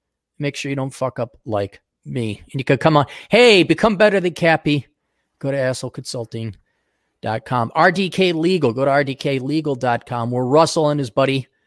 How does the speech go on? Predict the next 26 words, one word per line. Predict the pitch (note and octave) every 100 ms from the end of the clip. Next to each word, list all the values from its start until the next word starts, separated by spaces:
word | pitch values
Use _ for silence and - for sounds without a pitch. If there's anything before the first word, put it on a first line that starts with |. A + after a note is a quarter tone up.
| _ _ _ _
will | B2
handle | C#3 C3+ C3
all | C3+
of | C3
your | C3
divorcing | A2+ A2 C#3 - B2+
needs | C#3 D3 C3+
as | D3+ B2
long | D3 D3
as | D3+
you | D3
are | D3
living | C3+ B2+ C3+ C3+
in | B2 C#3
Illinois | C3 C3+ B2 A2+ A#2 -
or | C3
Florida, | A#2+ C4 C4 A2+
which | G2 A2
is | A2
where | A#2
he's | G#2+ G#2
licensed | G#2 G2+ A2 -
to, | - _ _
uh, | G#2 G2
practice. | - A#2+ - F#3+ - _ _ _ _ _ _
Uh, | D3+ D3